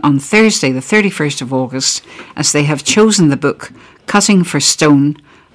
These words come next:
by Abraham Verghese, and copies of the book are available at the library desk. New members are always welcome.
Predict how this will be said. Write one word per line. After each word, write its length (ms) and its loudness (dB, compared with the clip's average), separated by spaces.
by 260 2
Abraham 640 2
Verghese, 840 -2
and 180 2
copies 380 2
of 80 -4
the 80 -4
book 340 -6
are 160 2
available 580 0
at 200 0
the 80 -2
library 420 -2
desk. 520 -2
New 160 4
members 460 2
are 180 -4
always 340 -4
welcome. 480 -10